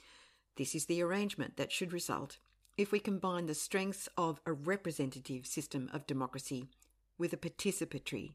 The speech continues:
system of democracy. It should be noted that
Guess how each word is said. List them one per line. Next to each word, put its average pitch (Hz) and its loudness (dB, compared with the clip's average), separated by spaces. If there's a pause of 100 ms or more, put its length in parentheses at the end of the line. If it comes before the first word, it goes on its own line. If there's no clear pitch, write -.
(100)
system - -6 (160)
of 135 -4
democracy. - -6 (1600)
It 220 8
should 349 6
be 294 10
noted 180 4
that - 2